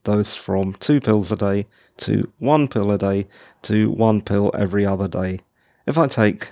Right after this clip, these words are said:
any less than that, there are quite severe <laughs> consequences, like ending up in casualty, which happened a few years ago. The point is, I'm as okay as I'm going to be. More importantly,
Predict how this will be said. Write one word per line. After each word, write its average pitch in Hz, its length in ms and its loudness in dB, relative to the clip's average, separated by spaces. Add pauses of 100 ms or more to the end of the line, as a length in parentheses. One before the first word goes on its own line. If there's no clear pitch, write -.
(140)
any 101 180 0
less 101 280 -2
than 95 100 -2
that, 92 160 0
there 95 160 -2
are 92 100 -4 (500)
quite 101 220 -4
severe 104 360 2
<laughs> - 160 -4
consequences, 101 680 0
like 95 280 0
ending 98 240 2
up 98 160 -2
in 92 100 -2
casualty, 95 540 -2 (240)
which - 240 2
happened 104 320 -2
a - 20 -8
few 101 220 -2
years 95 360 0
ago. 95 280 -4 (1500)
The 123 80 -8
point 151 320 0
is, 131 520 0
I'm 110 400 2 (320)
as 101 380 0
okay 120 480 0 (240)
as 101 260 -4
I'm 98 140 -2
going 98 200 -2
to 98 100 -10
be. 170 340 -2 (800)
More 190 240 2
importantly, 139 720 0